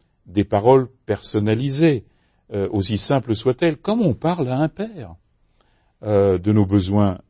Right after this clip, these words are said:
quotidiens. Dieu veut entendre ces choses de notre bouche. Euh, une fois que nous avons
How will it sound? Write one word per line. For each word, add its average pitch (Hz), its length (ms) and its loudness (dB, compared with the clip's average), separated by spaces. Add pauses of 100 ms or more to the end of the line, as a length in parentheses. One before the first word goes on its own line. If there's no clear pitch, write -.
(120)
quotidiens. 87 560 -4
Dieu 117 400 2
veut 143 400 -2
entendre 156 720 -6
ces 95 180 -8
choses 110 540 -2 (400)
de 110 180 6
notre 135 360 6
bouche. 98 460 -2 (300)
Euh, 101 120 -4
une 101 100 -2
fois 131 160 2
que 113 80 -8
nous 95 140 -4
avons 98 320 0